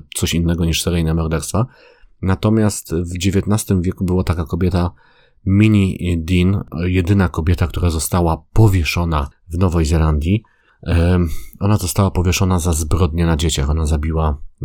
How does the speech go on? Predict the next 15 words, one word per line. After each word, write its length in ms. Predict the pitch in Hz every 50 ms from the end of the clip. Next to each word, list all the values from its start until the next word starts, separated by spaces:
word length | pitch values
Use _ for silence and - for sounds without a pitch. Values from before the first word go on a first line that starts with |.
| 82 73
co 140 | - - 90
najmniej 240 | 90 87 85 85 80
dwójkę 380 | 73 76 85 90 85 - - 82
albo 160 | 78 76 82
nawet 260 | 80 78 73 73 73
trójkę 480 | - 80 82 78 73 - 78 76 78 76 - - - -
dzieci, 360 | 90 78 87 82 - - -
które 200 | - - 80 80
były 180 | 78 87 85
pod 200 | 76 - - -
jej 160 | - 82 82 -
opieką. 540 | - - - 87 82 76 - 78 87 104 113 - _ _ _ - - _ _ - - - - _ -
Natomiast, 1200 | 85 90 90 90 90 90 - _ - 101 98 98 98 95 95 92 95 95 - - - - - -
no 140 | 95 98 95
właśnie, 580 | 87 95 90 - - - - 87 85 85 85